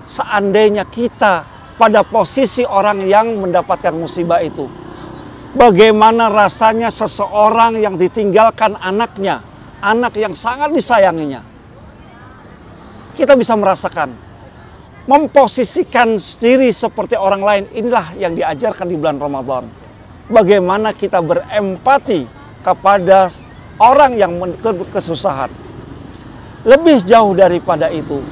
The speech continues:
Ramadan mengajarkan yang lebih besar. Cuek tidak diajarkan oleh Islam. Bersimpati diajarkan.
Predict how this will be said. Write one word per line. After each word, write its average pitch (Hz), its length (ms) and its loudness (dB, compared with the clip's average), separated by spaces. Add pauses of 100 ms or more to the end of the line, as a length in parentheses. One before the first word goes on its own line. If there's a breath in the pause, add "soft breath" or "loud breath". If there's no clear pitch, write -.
(160)
Ramadan 202 560 2
mengajarkan 180 800 0
yang 165 160 0
lebih 165 400 -2
besar. 147 320 -6 (1500)
Cuek 262 400 2
tidak 247 240 4
diajarkan 190 480 2
oleh 175 240 -6
Islam. 139 400 -4 (800)
Bersimpati 262 720 2
diajarkan. 185 720 2